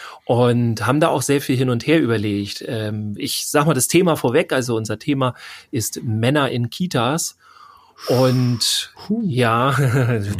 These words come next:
Speaker 1: die Reaktion, jetzt müssten wir alle
Speaker 2: Ja.
Speaker 1: sehen und so, äh, das wär
Speaker 2: Mhm.
Speaker 1: auch cool. Aber wir, ich konnte auf jeden Fall, äh, wie du ja dann auch, äh, die Reaktion im Social-Media-Bereich, äh, sehen. Und die
Speaker 2: Mhm.
Speaker 1: fand ich sehr interessant,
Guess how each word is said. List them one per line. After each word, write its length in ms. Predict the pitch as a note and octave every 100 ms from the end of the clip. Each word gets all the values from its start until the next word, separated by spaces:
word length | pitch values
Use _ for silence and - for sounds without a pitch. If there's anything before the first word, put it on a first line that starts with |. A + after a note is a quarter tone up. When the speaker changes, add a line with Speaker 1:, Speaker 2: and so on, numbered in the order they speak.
| G2 A#2 A2 A2+ A#2 A2+ G#2+ A2 G#2 G#2
Speaker 1:
die 100 | C3
Reaktion, 600 | C3+ D#3 - - D3+ A#2
jetzt 360 | A#2 A2+ C3 -
müssten 320 | C#3+ D3 C3
wir 100 | B2
alle 160 | A2+ A#2+
Speaker 2:
Ja. 140 | - -
Speaker 1:
sehen 280 | A2+ A#2 C#3
und 160 | D3 B2+
so, 220 | C3 C3 - - - - -
äh, 180 | A#2+
das 220 | A2+ A#2 -
wär 80 | A2+
Speaker 2:
Mhm. 40 |
Speaker 1:
auch 200 | B2 B2+ -
cool. 180 | C3 A#2+
Aber 320 | - A#2+ C3+
wir, 140 | B2 C3 - -
ich 140 | -
konnte 260 | - C#3 C3
auf 80 | -
jeden 160 | D3 D3+
Fall, 180 | C#3+ C3+
äh, 760 | C3 - A2+ A#2+ A2+ A2 A#2 C3+
wie 120 | B2
du 160 | A#2 A#2+
ja 180 | C3 A#2+
dann 180 | A2+ A2
auch, 420 | G#2 A2+ C3+ -
äh, 220 | A#2 B2
die 320 | A#2+ A#2 A2+
Reaktion 680 | A2 B2 A#2+ - - B2 C#3
im 100 | C3+
Social-Media-Bereich, 1300 | A#2 C3 C3 C#3 C3+ G3 F#3+ A#2 A2+ A2 G#2 G2+ - - - - - _
äh, 280 | A#2 A2+ G#2+
sehen. 640 | G#2 A#2+ A#2 A2+ C#3 G3+ - - -
Und 220 | - A#2+ C3
die 120 | D#3
Speaker 2:
Mhm. 40 |
Speaker 1:
fand 320 | G2 C#3 D3+
ich 120 | D3 -
sehr 160 | C#3+
interessant, 720 | D#3 C#3 B2 A2 C3 E3+ E3+